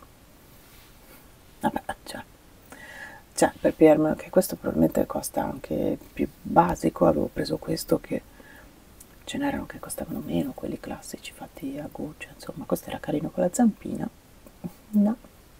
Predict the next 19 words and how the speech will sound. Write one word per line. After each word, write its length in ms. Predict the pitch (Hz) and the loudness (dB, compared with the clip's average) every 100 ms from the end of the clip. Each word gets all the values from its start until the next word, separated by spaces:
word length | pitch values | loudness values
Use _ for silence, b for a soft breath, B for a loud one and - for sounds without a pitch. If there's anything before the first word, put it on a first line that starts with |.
| B B B B B B | B B B B B B
mi 100 | 190 | 4
è 20 | |
arrivata 380 | 190 190 156 175 | 6 6 4 -2
sta 160 | - 170 | -2 0
ciofeca 440 | - - 156 - | 0 -4 -4 -4
tonda, 560 | - 143 151 147 151 160 | -4 -6 -4 -6 -6 -8
vabbè, 380 | - 165 156 - - - - - B B B B | -4 -4 -4 -10 -16 -20 -20 -20 B B B B
costava 440 | - 190 180 165 165 | -4 2 6 6 6
tre 200 | 208 202 | 6 4
euro 520 | 156 151 165 160 160 - - - - - - | 4 4 4 4 4 -2 -20 -20 -20 -20 -4
e 200 | 156 151 | 0 2
l'ho 80 | 143 | 0
pagato 420 | - - - - | -6 -8 -6 -6
due 120 | 208 | -8
e 40 | - | -6
quarantanove, 720 | - 214 - - - - - - - - - - - - - - - - - - - - - - - - - - - | -8 -8 -8 -8 -8 -6 -8 -10 -20 -20 -20 -20 -20 -20 -20 -20 -20 -20 -20 -20 -20 -20 -20 -20 -20 -20 -20 -12 -6
e 100 | - | -4
quindi 300 | - - - | -4 -6 -6
tra 180 | - | -6